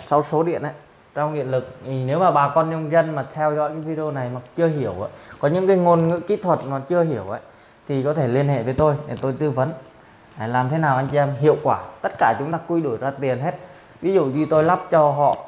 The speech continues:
ờ, khách hàng ấy, ví dụ một hệ thống như vậy, một tháng họ tiết kiệm được bao nhiêu tiền thì tôi, chúng tôi tư vấn để họ, thực ra họ không cần quan tâm, các anh chị em không cần quan tâm nhiều đến tính kỹ thuật, mà chủ yếu là chúng ta lắp cái này bao lâu thì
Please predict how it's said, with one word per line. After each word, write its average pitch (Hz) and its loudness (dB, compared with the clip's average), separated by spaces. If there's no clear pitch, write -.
ờ, 127 2
khách 185 0
hàng 127 -4
ấy, 123 -8
ví 135 -8
dụ 156 -4
một 127 -2
hệ 123 -2
thống 127 -2
như 160 -4
vậy, 151 0
một 127 -2
tháng 135 -2
họ 180 2
tiết 202 -2
kiệm 131 -2
được 123 -8
bao 151 0
nhiêu 147 -2
tiền 135 2
thì 127 -4
tôi, 135 -4
chúng 143 -6
tôi 151 -2
tư 147 -2
vấn 127 -2
để 104 -6
họ, 139 4
thực 143 -2
ra 175 0
họ 160 2
không 175 -4
cần 135 -2
quan 165 2
tâm, 160 -2
các 196 0
anh 180 -2
chị 156 -4
em 143 -2
không 160 -4
cần 123 -6
quan 147 -4
tâm 147 -2
nhiều 123 -2
đến 117 -6
tính 151 -6
kỹ 175 -2
thuật, 170 2
mà 147 2
chủ 139 0
yếu 139 4
là 170 4
chúng 143 -4
ta 160 2
lắp 185 2
cái 190 0
này 151 -2
bao 190 6
lâu 180 4
thì 147 -4